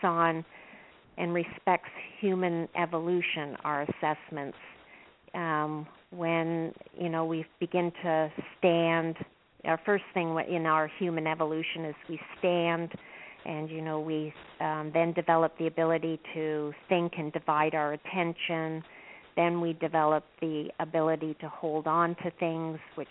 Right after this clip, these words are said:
leads to meaningful daily functioning. And then we learn social interactions. You know, those are the building, you know, we give, you know, um, uh, at, from the time of birth, we give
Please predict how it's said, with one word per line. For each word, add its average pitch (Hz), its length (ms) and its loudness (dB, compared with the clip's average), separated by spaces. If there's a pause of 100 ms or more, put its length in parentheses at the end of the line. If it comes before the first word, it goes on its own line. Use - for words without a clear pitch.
(120)
leads 151 260 -6 (260)
to 143 380 -4 (160)
meaningful 160 800 -2 (460)
daily 156 340 2 (100)
functioning. 165 800 -2
And 180 160 -2
then 190 220 4
we 185 100 0
learn 165 460 0 (160)
social 208 400 -2
interactions. 151 880 -6 (480)
You 240 80 2
know, 214 100 4
those 240 220 4
are 220 60 4
the 185 220 0
building, 190 600 4
you 170 120 -4
know, 165 80 -2
we 165 120 -2
give, 175 240 2 (500)
you 170 160 -4
know, 160 480 -2
um, 160 540 -4 (840)
uh, 160 520 -10 (280)
at, - 100 -8 (200)
from 160 160 0
the 160 60 -8 (120)
time 160 260 0
of 151 80 -4 (120)
birth, 185 340 6 (580)
we 175 140 -6
give 170 360 4